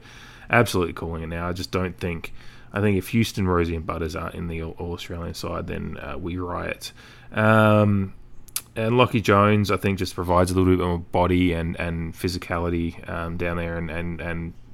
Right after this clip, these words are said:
and as well as mobility, and he can kind of, you know, it, it, it's, it's defensive structure and matchups. And I think if Trent McKenzie was in the side instead of Jonas, maybe Williams plays. Who knows? But, um, it's all a guessing game as a fan, really, isn't it? Uh,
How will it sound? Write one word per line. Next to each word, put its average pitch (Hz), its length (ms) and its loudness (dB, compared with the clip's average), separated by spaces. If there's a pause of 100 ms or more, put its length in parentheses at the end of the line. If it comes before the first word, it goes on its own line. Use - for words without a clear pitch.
(260)
and 95 240 -4
as 95 160 -2
well 92 160 0
as 87 140 -2 (160)
mobility, 92 800 2
and 87 120 -4 (720)
he 117 160 8
can 107 160 2
kind 101 240 6
of, - 400 0
you - 380 -6
know, 110 80 4
it, 113 100 6
it, 156 480 2
it's, 131 320 0
it's 117 220 -6
defensive 110 400 0
structure 95 340 -2
and 90 100 0
matchups. 90 360 0
And 90 80 0
I 87 40 0
think 98 160 2
if 90 80 -2
Trent 95 220 -4
McKenzie 104 400 0
was 101 120 4
in 101 60 2
the 98 60 0
side 98 380 4
instead 95 260 0
of 85 60 -2
Jonas, 92 360 0
maybe 90 300 -2
Williams 92 460 0
plays. 92 300 0
Who 123 140 4
knows? 85 280 0
But, 90 280 -2
um, 90 380 -2 (1800)
it's 107 200 0
all 90 220 2
a 80 80 -6
guessing 87 300 -4
game 85 240 -2
as 87 100 -4
a 85 40 -8
fan, 92 300 0
really, 101 280 4
isn't 90 180 0
it? - 260 -6
Uh, 95 500 2